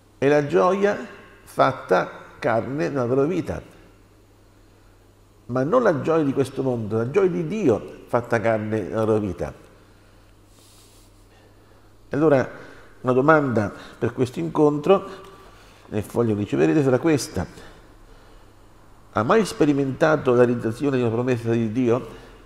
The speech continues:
Sei partita con, tenendo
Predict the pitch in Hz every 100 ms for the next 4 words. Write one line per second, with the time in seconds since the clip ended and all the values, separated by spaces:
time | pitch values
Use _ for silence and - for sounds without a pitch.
0 | - - - _ - - _ _ _ _
1 | _ _ _ - 113 110 113 - - 131
2 | 120 131 113 113 113 113 107 - - -
3 | - - - - - 120 127 123 113 117
4 | 113